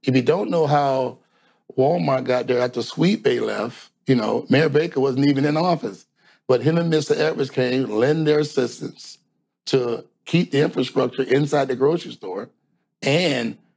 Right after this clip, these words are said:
uh, to be able to make a phone call to, to a Jeb Bush, and he called the head of Walmart, and now you got a grocery store. You gotta be able to call somebody, you know, you know, and that's what's important.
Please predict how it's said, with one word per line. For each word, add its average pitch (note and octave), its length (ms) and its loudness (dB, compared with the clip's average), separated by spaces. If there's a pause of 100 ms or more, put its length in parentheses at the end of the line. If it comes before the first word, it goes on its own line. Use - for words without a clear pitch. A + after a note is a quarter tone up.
(200)
uh, C3 200 0
to C3 100 -2
be C#3 120 4
able C3 100 0
to B2+ 40 -4
make B2+ 160 -2
a A#2+ 60 -4
phone F3 320 0
call A#2+ 240 0
to, A2+ 140 0
to C3 180 2
a A#2 40 2
Jeb A#2+ 300 -2
Bush, C3 320 -2
and A2+ 100 -4
he C#3+ 140 2
called C3 240 0
the A#2 60 2
head B2+ 100 2
of A#2+ 100 0
Walmart, A#2 520 -2 (280)
and C3+ 120 2
now C#3 100 4
you C3 140 2
got B2 140 0
a A#2+ 40 -2
grocery C3+ 360 0
store. - 320 -6 (260)
You C3 120 0
gotta D#3 280 0
be D3+ 100 0
able C#3 160 0
to B2 60 -10
call A#2+ 280 -2
somebody, - 500 -6 (200)
you - 100 -8
know, - 80 -16 (680)
you B2+ 100 2
know, A2 120 2
and A2+ 120 0
that's D3 200 2
what's C#3 200 -2
important. C#3 480 -2